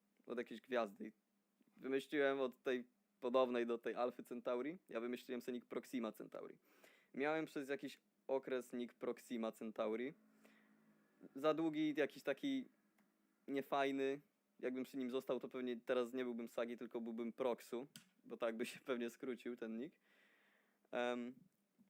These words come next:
e, na czym ja stanąłem? No, byłem Proxima Centauri, ale no, jak mówię, ten nick był jakiś słaby, za długi, więc stwierdziłem,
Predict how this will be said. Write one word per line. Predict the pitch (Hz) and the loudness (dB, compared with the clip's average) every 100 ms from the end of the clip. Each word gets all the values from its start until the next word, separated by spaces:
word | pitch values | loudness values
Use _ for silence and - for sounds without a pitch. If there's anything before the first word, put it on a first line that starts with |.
| _ _ _ _ _ _ _ _ _ _ - - _ _ _ _ _ | _ _ _ _ _ _ _ _ _ _ -16 -16 _ _ _ _ _
e, | 131 | -8
na | 123 127 | -6 -6
czym | 139 156 | -6 -2
ja | 151 165 - _ _ _ _ _ _ _ _ | 0 -2 -6 _ _ _ _ _ _ _ _
stanąłem? | - 120 131 147 - _ _ _ _ _ _ _ - | -10 -4 -4 -6 -12 _ _ _ _ _ _ _ -8
No, | 117 110 101 | -4 -2 -2
byłem | 104 151 160 | -2 0 0
Proxima | 143 135 - 131 120 | -2 -6 -4 -2 -2
Centauri, | - 113 113 104 110 196 - _ _ _ - - | -2 -4 -2 0 -2 -6 -12 _ _ _ -18 -4
ale | 131 143 | 0 0
no, | 165 156 | 0 -2
jak | 151 131 | -2 -2
mówię, | 113 | 0
ten | 139 143 | 0 0
nick | 143 131 | 0 0
był | 135 | -2
jakiś | 123 123 | -2 -6
słaby, | - 131 117 113 | -2 0 2 0
za | 113 | -2
długi, | 113 113 117 127 _ _ _ _ _ _ - | -4 -4 -6 -8 _ _ _ _ _ _ -14
więc | 117 135 143 139 - - | 0 2 2 0 -12 -12
stwierdziłem, | - 120 117 131 123 123 | -4 -4 0 2 2 2